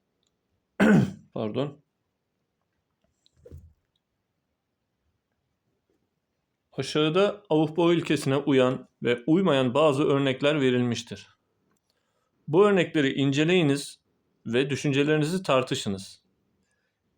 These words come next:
İncelediğiniz örnekleri esas alarak Aufbau ilkesini veren örüntüyü belirleyiniz. Belirlediğiniz örüntüyü gerekçeleriyle açıla-, açıklayarak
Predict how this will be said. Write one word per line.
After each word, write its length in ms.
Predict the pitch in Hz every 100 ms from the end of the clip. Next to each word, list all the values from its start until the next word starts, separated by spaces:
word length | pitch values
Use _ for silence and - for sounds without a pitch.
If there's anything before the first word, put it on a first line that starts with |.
| -
İncelediğiniz 720 | 131 120 135 143 147 185 196
örnekleri 460 | 180 160 151 160 160
esas 420 | - 127 170 170
alarak 580 | 151 143 151 127 - - _ _ _ _ _ _ _
Aufbau 640 | 131 143 - 190 190 170
ilkesini 500 | 139 127 131 143 139
veren 280 | 131 127 135 -
örüntüyü 600 | 143 143 135 160 170 143
belirleyiniz. 800 | 143 143 127 98 95 - - _ _ _ _ _ _ _ _ _ _ _ _ _ _ _ _ _ _
Belirlediğiniz 640 | 123 131 151 160 180 226 208
örüntüyü 580 | 190 175 - 151 127
gerekçeleriyle 840 | 127 147 156 151 165 165 156 131 117
açıla-, 580 | 139 131 165 170 170 -
açıklayarak 840 | 139 - 151 160 190 175 185 -